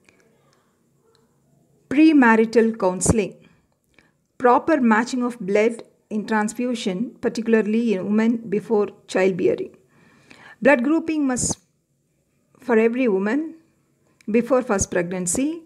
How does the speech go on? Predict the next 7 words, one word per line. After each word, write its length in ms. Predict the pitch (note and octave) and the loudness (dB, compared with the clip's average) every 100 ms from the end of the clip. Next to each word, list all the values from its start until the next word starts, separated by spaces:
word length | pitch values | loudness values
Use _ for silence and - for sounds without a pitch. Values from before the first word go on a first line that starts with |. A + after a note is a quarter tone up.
| _ _ _ _ _ _ _ _ _ _ _ _ _ _ _ _ _ _ _ _ _ _ | _ _ _ _ _ _ _ _ _ _ _ _ _ _ _ _ _ _ _ _ _ _
On 140 | A#3+ B3 | 0 2
exposure 560 | A#3+ B3 D#4+ D4+ D#4 | 0 -2 -2 -2 -2
to 320 | D#4 C4 C4 - | -4 -2 0 2
R 220 | G#3+ A3 | 2 2
H 160 | A3 - | 0 0
positive 540 | G#3 A3 A3+ A#3+ G3 | -2 -2 -2 -2 0
blood 240 | G3+ A#3 | 0 0